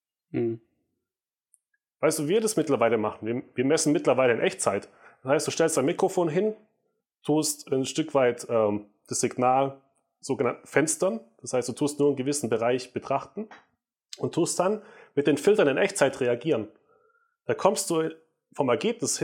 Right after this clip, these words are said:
Speaker 2: her, also in der Zeit hin, da, da, da, da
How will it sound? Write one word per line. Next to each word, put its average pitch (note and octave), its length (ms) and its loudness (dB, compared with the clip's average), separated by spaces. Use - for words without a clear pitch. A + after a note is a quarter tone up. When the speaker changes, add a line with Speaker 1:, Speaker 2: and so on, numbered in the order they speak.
Speaker 2:
her, C#3 240 4
also A#2 300 -4
in C3+ 120 0
der B2 160 2
Zeit G3 340 2
hin, A3+ 380 -2
da, - 80 -14
da, G#2 80 -8
da, G#2+ 140 -8
da G#2 160 -4